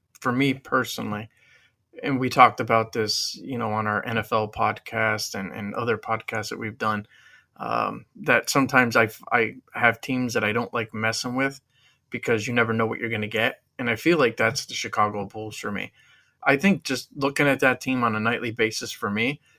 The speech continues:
it's just always so cloudy. So I don't know if they're gonna go out there and do this or go out there and do that. So generally when it comes to the Bulls, I try to stay away from their games because it's just a team that I'm not super comfortable with.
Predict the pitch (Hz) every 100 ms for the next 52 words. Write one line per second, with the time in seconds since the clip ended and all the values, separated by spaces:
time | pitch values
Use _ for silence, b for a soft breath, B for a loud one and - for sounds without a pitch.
0 | - 127 - 147 135 123 139 139 - 131
1 | 123 - 123 123 113 98 - 107 135 131
2 | 120 123 113 113 117 113 113 117 110 104
3 | 113 117 131 135 117 110 110 110 113 107
4 | 104 107 107 104 - 113 107 B B B
5 | - 143 160 143 135 131 127 120 135 120
6 | 120 117 120 139 147 - b b b -
7 | 131 156 131 135 - 127 117 117 120 131
8 | 127 120 123 127 113 120 110 110 107 -
9 | 117 120 - 120 110 110 110 110 104 -
10 | 117 107 101 - 107 - 110 104 104 104
11 | 101